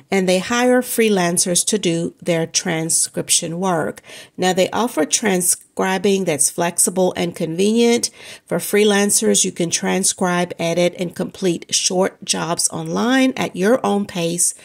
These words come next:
and work as much or as little as you want when you want, and there are no fees. So it's easy to get started with Casting Words. You'll just sign up, you'll get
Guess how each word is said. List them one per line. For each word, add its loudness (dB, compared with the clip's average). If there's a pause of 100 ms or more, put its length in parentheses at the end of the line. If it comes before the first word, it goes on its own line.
(240)
and -8
work -2
as 0
much 0
or 0
as -2
little -2
as -2
you -6
want -2 (240)
when 0
you 2
want, 0
and -6
there -2
are -4
no -2
fees. -2 (260)
So 2
it's 2
easy 4
to 2
get 0
started 0
with -2
Casting 0
Words. 2
You'll 0
just 2
sign 0
up, 2 (520)
you'll -2
get -2